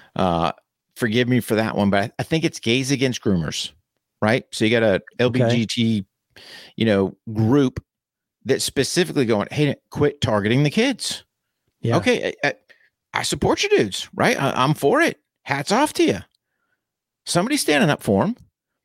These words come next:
Speaker 1: But why aren't we the American people? Why aren't we getting rid of these school boards that's pumping this crap in the schools? Why are the school boards doing things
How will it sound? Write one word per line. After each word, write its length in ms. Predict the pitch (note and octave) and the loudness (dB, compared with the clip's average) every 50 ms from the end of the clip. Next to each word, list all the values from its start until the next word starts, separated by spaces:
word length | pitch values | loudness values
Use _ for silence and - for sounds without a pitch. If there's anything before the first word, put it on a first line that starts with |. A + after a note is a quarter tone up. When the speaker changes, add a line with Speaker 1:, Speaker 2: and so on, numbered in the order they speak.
| _ _ _ _ _ _ - | _ _ _ _ _ _ -2
Speaker 1:
But 100 | C#3 C3 | -2 0
why 260 | B2 D3 D#3 F#3 G3+ | 0 0 0 2 2
aren't 200 | G#3 F#3+ G2+ G#2+ | 2 2 2 2
we 140 | C3+ D#3+ F#3 | 2 2 4
the 100 | E3 D#3 | 4 2
American 380 | D3 C#3 C#3 C#3 C3+ - B2 A2 | 2 2 2 0 0 -2 -2 0
people? 360 | B2+ F#3 G3+ - - - - _ - _ _ _ _ _ _ _ _ _ | 0 0 -2 -4 -10 -14 -18 _ -20 _ _ _ _ _ _ _ _ _
Why 280 | - B2 D#3 F#3 G3 | 0 2 2 4 2
aren't 400 | - - F#3+ E3 G2 - - A#2+ A#2 | 2 2 0 0 0 -2 -4 0 0
we 500 | C#3 E3+ F3+ E3 - A#3 - C#3+ C#3+ - _ _ - _ _ _ _ - A#2 | 2 2 2 2 2 2 2 0 -2 -6 _ _ -20 _ _ _ _ -8 -2
getting 220 | A#2 D3+ C#3 C#3 | -2 0 0 2
rid 120 | C3 C#3 C3+ | 2 0 2
of 60 | A#2+ | 2
these 140 | A#2 A2+ - - | 0 0 -2 -2
school 300 | - - C3 D#3+ F3 D#3 | -2 2 2 2 2 2
boards 580 | G#2+ G2+ F#2 F2+ F2 F2+ G2+ A2+ - - - _ _ _ _ _ _ A#2+ | 0 0 2 2 2 2 0 -2 -8 -10 -10 _ _ _ _ _ _ -4
that's 180 | A#2+ - - | -4 -4 -2
pumping 400 | - - - D3+ C3+ - C3+ C3 | -4 -4 -4 -4 -4 -4 -2 -2
this 160 | B2 A#2 - | -2 -2 -2
crap 640 | - - - - - C3+ C#3 C#3+ C3 A#2 G#2+ - - - - - _ _ _ _ _ _ _ _ - | -4 -6 -6 -2 0 0 2 2 2 0 0 -2 -4 -6 -8 -12 _ _ _ _ _ _ _ _ -2
in 100 | C#3 C3+ | 0 0
the 60 | B2+ | 0
schools? 560 | - - - F3 F#3+ - - - - - - _ _ _ _ _ _ _ _ _ | -2 0 -2 -2 -2 -2 -6 -10 -10 -12 -14 _ _ _ _ _ _ _ _ _
Why 460 | - A#2 D3+ E3+ F#3+ G3+ G#3+ G3+ F#3 - | -2 0 0 2 2 2 2 2 2 2
are 120 | - D#3 D3 | 2 2 2
the 100 | C3+ - | 2 0
school 380 | - - - D3 E3 F3+ F#3+ C#3+ | -2 -2 0 2 2 2 2 2
boards 360 | A2 A#2+ A2+ A2+ G#2+ G2+ G2 | 0 0 2 2 0 0 -2
doing 380 | G2+ A#2+ C3+ C#3 C#3 C3 A#2+ G#2 | 0 0 2 2 4 2 2 0
things 500 | - - - C#3+ D3 C#3+ C3+ B2+ A#2+ | -2 -4 -4 -2 -2 0 0 0 -2